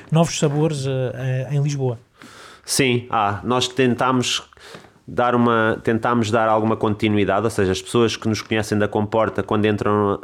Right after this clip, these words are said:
Speaker 2: ali no restaurante de Lisboa, sentem que estão na mesma casa,
Speaker 1: Uhum.
Speaker 2: ah, mas vão comer coisas diferentes. Temos três pratos que são iguais aos da comporta. Ah, um deles é o brioche com o parfait de figas de galinha, porque é,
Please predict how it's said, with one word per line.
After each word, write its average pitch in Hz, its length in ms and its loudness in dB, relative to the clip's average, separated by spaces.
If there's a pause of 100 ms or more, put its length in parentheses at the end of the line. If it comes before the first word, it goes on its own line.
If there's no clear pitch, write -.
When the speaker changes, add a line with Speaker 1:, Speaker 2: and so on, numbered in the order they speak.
Speaker 2:
ali 98 260 0
no 101 80 -2
restaurante 101 460 -2
de - 100 -20
Lisboa, 101 320 0
sentem 110 400 -2
que 101 80 -6
estão 107 320 0
na 101 240 -2
mesma 101 920 0 (600)
casa, 95 400 -2 (720)
Speaker 1:
Uhum. 143 80 -6 (140)
Speaker 2:
ah, 107 640 2
mas 107 380 0
vão 113 160 2
comer 117 180 -2
coisas 113 300 2
diferentes. 95 480 -2
Temos 107 320 -2
três 123 280 0
pratos 113 680 -4 (560)
que - 80 -10
são 110 200 0
iguais 101 600 2
aos 98 120 0
da 98 120 -2
comporta. 117 640 -2 (240)
Ah, 87 640 0
um 92 160 -2
deles 92 280 2
é 95 80 2
o 90 80 2
brioche 90 480 0
com 90 220 -2
o 85 60 -4
parfait 87 360 -2
de - 60 -18
figas 87 220 -4
de - 80 -12
galinha, 85 340 -2
porque - 240 -12
é, 80 100 -6